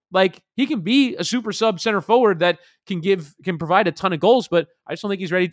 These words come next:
to accept being that player for another team or really accept what that salary would be for another team. So I don't think they should keep him. As for Manchester United, they have to commit to a long-term rebuild. I don't think they have the stomach for it.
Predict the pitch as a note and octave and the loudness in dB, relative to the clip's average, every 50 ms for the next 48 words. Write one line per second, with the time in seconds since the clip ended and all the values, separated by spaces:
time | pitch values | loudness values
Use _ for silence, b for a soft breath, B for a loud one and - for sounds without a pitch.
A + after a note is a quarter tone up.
0 | - D#3 F3+ F3+ E3 - - F#3+ F3 - D3 E3+ E3+ D#3+ D#3+ D#3+ C#3 - _ E3+ | -4 -2 -2 -2 -2 0 0 0 0 0 -2 -4 -4 -2 0 -2 -2 -2 _ 0
1 | A3 B3+ F#3 F#2+ D2+ - _ _ _ _ D3+ C#3 C3+ B2+ A#2+ - - C3 A2 G#2+ | 0 2 2 0 -2 -6 _ _ _ _ -2 0 0 -2 -4 -4 -6 -6 -2 0
2 | C#3 D#3 C#3+ C#3+ F3 F#3+ F3 E3+ E3 B2 C3 - - F3 - C#3 C#3 - - B2 | 2 2 2 2 2 2 2 2 0 -2 -2 -4 -4 -2 -2 -2 -4 -2 -2 -2
3 | A2 - - G#3+ A3 C4 G3 C#3 A#2 G#2 G2+ F#2 E2+ G2 F2 D#2+ - _ _ _ | -2 -4 -2 -2 0 2 0 0 -2 -4 -6 -8 -8 -10 -10 -10 -12 _ _ _
4 | _ _ _ - D3 C#3 B2+ A#2+ A2+ G#2 - - A#2+ A2 G2+ F2 F2 - - D#3 | _ _ _ -6 -4 -2 -2 -2 -2 -4 -6 -10 -14 -14 -14 -14 -14 -8 -2 0
5 | D3+ D3 D3 D3 C#3+ - _ _ _ _ _ _ C#3+ D3+ G3 A#3 B3 B3 G#3+ G#3 | 2 2 2 0 -4 -8 _ _ _ _ _ _ 0 0 2 2 0 0 -2 -2
6 | - - E3 - F3+ F3 D#3+ E3+ E3 D#3 - G#3 C4 - - B3 G#3 G3+ G3+ - | -4 -4 -6 -8 -6 -6 -6 -6 -6 -4 -2 -2 -2 -4 -4 -4 -4 -4 -4 -6
7 | F3+ - - E3 D#3 F3 F#3 F3 E3 D#3 C#3 - _ _ _ _ _ _ _ D3 | -8 -10 -8 -4 -2 -2 0 0 0 -2 -2 -6 _ _ _ _ _ _ _ -10
8 | C#3 C#3 F3+ F3+ C#3 F3+ F#3+ G3+ - B3 - - F#3+ G3 E3+ C#3 - E3+ D#3+ C#3+ | -4 -4 -4 -2 0 -2 -2 -2 -4 -6 -8 -6 -6 -6 -6 -6 -4 -4 0 2
9 | D3 D3 D3+ C#3+ - - C#3+ C3 A#2+ B2 B2 G#2+ E2 F2+ E2+ F2+ G2 - _ _ | 2 0 0 -2 -4 -6 -6 -4 -4 -4 -6 -4 -4 -6 -6 -6 -8 -10 _ _
10 | A#2+ B2+ C#3 D#3 D#3+ D3 - D#3 C#3 - C#3+ B2+ C#3 B2 A#2+ A2 - - D3 C#3 | -2 0 2 2 0 0 -4 -6 -4 -2 0 0 0 -2 -2 -6 -6 -4 -2 -2
11 | C3+ B2 - - - F#2 F2+ F#2+ G#2 - | -2 -4 -6 -8 -6 -4 -2 -2 -4 -6